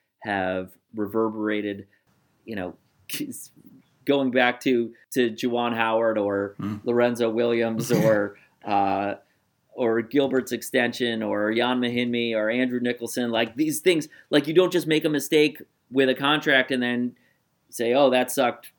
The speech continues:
Speaker 1: You know, we didn't win as much." Like, these things will continue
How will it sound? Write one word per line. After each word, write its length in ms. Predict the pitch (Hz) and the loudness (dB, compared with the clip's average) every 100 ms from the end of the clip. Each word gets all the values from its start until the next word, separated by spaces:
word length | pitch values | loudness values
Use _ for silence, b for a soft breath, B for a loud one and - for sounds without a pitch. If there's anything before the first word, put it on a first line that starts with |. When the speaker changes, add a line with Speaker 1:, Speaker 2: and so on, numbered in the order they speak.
| _ | _
Speaker 1:
You 100 | 120 | -2
know, 100 | 113 | 0
we 120 | 113 | 0
didn't 220 | 120 123 | 0 0
win 160 | 113 139 | 0 0
as 160 | 131 107 | 0 -2
much." 260 | 104 104 | -4 -4
Like, 160 | 110 - | -6 -4
these 200 | 143 127 | -4 -2
things 380 | 147 135 127 - _ _ | -2 -2 -4 -10 _ _
will 160 | 131 123 | -4 -2
continue 880 | 135 127 127 - 160 151 143 135 | 0 -2 -2 -4 -2 -2 0 -2